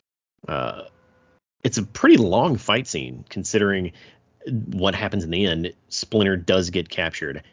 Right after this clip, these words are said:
and they do return him, uh, to the Shredder. There's a lot of back and forth about, "You're my children, you shouldn't be doing this. Uh, don't you remember?"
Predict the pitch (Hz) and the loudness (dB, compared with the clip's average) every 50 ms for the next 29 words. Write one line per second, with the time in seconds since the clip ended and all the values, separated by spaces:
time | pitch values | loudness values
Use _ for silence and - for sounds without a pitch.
0 | _ _ - 95 90 90 87 87 85 85 87 98 95 90 78 78 73 - - - | _ _ -6 -4 -2 -2 -4 -4 -6 -4 -2 0 0 0 0 -2 -6 -6 -6 -4
1 | 95 90 73 78 69 65 64 64 - - - - - - _ _ - - 67 65 | -4 -4 -4 -4 -6 -8 -8 -10 -12 -16 -20 -20 -20 -20 _ _ -10 -8 -6 -6
2 | 64 62 58 57 60 - - - - _ _ _ _ _ _ _ _ _ _ _ | -4 -6 -6 -8 -10 -10 -12 -16 -18 _ _ _ _ _ _ _ _ _ _ _
3 | _ _ _ _ _ _ _ - - - 80 78 - - - 92 80 71 67 65 | _ _ _ _ _ _ _ -2 -2 0 0 0 0 0 0 2 2 2 0 -2
4 | 65 82 85 85 87 85 87 87 90 92 85 87 95 85 80 90 98 87 - - | -2 -2 -2 0 0 2 4 4 4 2 2 2 2 2 2 0 -4 -6 -4 -4
5 | 92 87 - 87 80 82 78 76 76 - - 95 101 98 90 85 - - - 160 | -4 -4 -2 -2 -2 -2 0 -2 -2 -2 -2 0 0 0 0 0 0 2 4 4
6 | 156 139 147 143 135 127 107 113 107 - 90 95 - 135 127 123 120 120 120 120 | 6 6 6 6 6 4 2 0 -2 -4 -6 0 4 6 6 8 8 6 6 6
7 | 117 113 117 - - - - - - - - _ - - 87 82 80 78 78 78 | 6 4 2 -2 -10 -18 -20 -20 -20 -20 -20 _ -12 -8 -6 -6 -4 -4 -4 -4
8 | 78 80 80 78 - - 98 98 95 - 90 85 90 113 139 147 139 139 139 135 | -6 -6 -8 -8 -6 -4 -4 -4 -4 -6 -6 -2 0 2 2 4 6 6 6 6
9 | 135 127 123 | 6 4 2